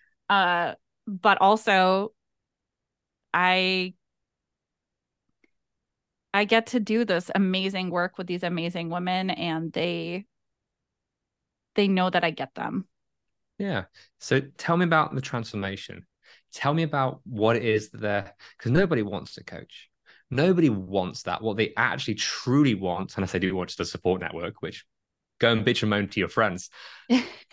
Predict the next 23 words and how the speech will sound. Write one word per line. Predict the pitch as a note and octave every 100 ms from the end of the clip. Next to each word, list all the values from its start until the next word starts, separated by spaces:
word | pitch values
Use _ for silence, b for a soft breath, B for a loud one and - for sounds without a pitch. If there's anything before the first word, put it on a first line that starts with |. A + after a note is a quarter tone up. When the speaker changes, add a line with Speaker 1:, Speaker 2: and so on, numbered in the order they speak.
| C#4
Speaker 2:
What, | A#3 C#4 -
Speaker 1:
<laughs> | C4+ C4+ _ _ _ _ _ - -
Speaker 2:
what | C3 E3+ -
is | D#3 D#3
it | G#2+ -
that | - -
they | A2+
actually | - G#2+ - A2
get | G2+ G#2+ G#2
from | F2
working | G2 G#2 G#2 F#2+
with | F#2 -
you? | F2 G#2+ - _ _ _
And | G#2
what | G2 A#2+
do |
you | A#2
see | G#2 - - G#2+
that | G2 F#2
lights | F#2 F#2+ G#2+ -
you | E2
up? | G2 G2 - _ _ - _ _ _ _ _ _ _ _ _ _ _ _ _ _ -
Speaker 1:
Yeah. | A#3 C4 G3 D3+